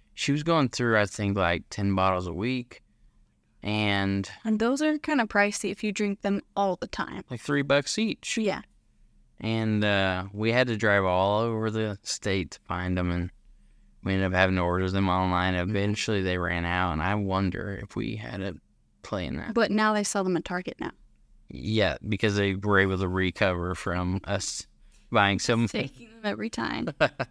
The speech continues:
Speaker 1: They probably thought
Speaker 2: But it
Speaker 1: they
Speaker 2: was one way for us to get her to drink water.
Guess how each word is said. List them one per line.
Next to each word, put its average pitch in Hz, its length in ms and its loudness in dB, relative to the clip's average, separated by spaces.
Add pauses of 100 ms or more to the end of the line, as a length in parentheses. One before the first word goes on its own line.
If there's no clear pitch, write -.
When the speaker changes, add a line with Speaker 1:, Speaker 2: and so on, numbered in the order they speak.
(320)
Speaker 1:
They 127 100 0
probably 160 260 4
thought 156 160 0
Speaker 2:
But 285 100 2
it 320 40 -2
Speaker 1:
they 247 40 -2
Speaker 2:
was 320 220 -2
one 311 180 -4
way 302 120 -4
for 294 120 -4
us - 260 -2
to 269 140 -2
get 247 140 0
her 247 80 2
to 254 80 0
drink 247 240 0
water. - 480 -6